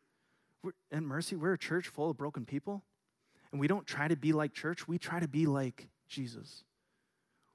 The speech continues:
We try to have messages where we can walk out knowing we can be like Jesus, not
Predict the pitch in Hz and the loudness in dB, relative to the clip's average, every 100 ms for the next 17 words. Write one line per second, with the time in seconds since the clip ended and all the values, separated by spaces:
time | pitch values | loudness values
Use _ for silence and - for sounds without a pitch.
0 | - 185 - 185 180 175 165 - - - | 0 0 0 2 2 2 0 -6 -12 -2
1 | 180 156 156 127 196 170 175 175 175 143 | 2 2 2 2 4 6 4 4 0 0
2 | 135 139 - - - 170 170 175 202 190 | -2 -2 -10 -16 -4 2 4 4 2 0
3 | 160 160 156 156 160 160 175 190 175 160 | 2 2 4 2 2 2 4 4 6 4
4 | - 165 170 160 151 135 156 135 127 143 | 4 6 8 8 4 2 0 0 -4 -2
5 | 147 170 160 | 2 2 0